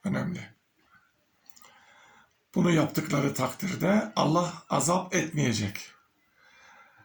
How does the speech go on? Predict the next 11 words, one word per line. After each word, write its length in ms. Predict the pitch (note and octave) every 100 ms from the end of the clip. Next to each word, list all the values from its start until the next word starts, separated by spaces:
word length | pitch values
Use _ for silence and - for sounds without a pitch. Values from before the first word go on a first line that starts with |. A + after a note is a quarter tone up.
| _ _
Bu 180 | F3+ F3
da 320 | F3+ A#3 -
kulların 420 | - F3+ F#3+ G3+ G3+
Allah 360 | E3+ F3 E3+
üzerindeki 680 | D3+ D3+ C#3+ - B2+ - C#3
bir 60 |
hakkı. 420 | A#2 G2+ G#2 - - - - _ _ _ _ _ _ _ _ _ - - - - - - - -
Hadisimiz 640 | - F3 A3 - G#3+ F#3+ E3+
böyle, 380 | F3+ D3 -
kısaca 420 | - - E3+ D#3+ D3
böyle. 340 | A#2+ G#2